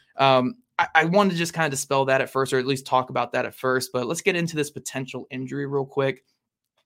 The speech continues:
There's been a lot of reports going around that it could be a grade three A C joint sprain.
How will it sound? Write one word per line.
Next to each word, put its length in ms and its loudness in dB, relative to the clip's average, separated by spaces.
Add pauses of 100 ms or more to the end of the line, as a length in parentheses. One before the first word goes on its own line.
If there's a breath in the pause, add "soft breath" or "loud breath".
(140)
There's 160 0
been 100 0
a 60 4
lot 180 6
of 100 4
reports 280 2
going 220 2
around 340 2
that 260 -2 (300 soft breath)
it 100 0
could 200 2
be 120 0
a 60 0
grade 500 0
three 440 -6 (340)
A 100 -2
C 220 -6
joint 320 -2
sprain. 500 -2